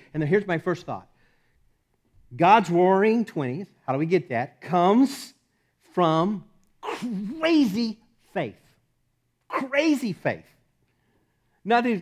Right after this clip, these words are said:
little faith, not this weak faith, not this faith, but crazy faith. I believe that with all my heart. Uh, this is how we're gonna change the world. Uh,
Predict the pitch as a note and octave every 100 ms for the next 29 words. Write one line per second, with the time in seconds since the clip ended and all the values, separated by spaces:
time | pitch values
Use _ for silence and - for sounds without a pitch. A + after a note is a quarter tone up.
0 | A#3+ E3 G#3 A3+ F#3 F#3+ D#3+ E3 E3+ F3
1 | E3 F3 D#3+ - _ _ D#3+ G3+ G3 -
2 | E3+ D#3+ D#3 E3 D#3+ E3 - F3 D3+ G3+
3 | - G4 C4+ D4+ C#4 A#3+ G#3 - D3+ G#2+
4 | - _ _ _ G#3 B3+ A#3 A3 G3 G3+
5 | E3+ D#3+ D#3+ D#3+ D3+ D#3+ A3 C3 - _
6 | _ _ _ _ - - - F#3+ E3+ F3
7 | _ _ F3+ C#4 D4 - - A#3 A#3 G#3+
8 | G3+ G3 E3+ G#3+ G#3 F#3 F#3 E3+ F3 A#2
9 | F#2 _ _ _ _ _ _ _ _ G#3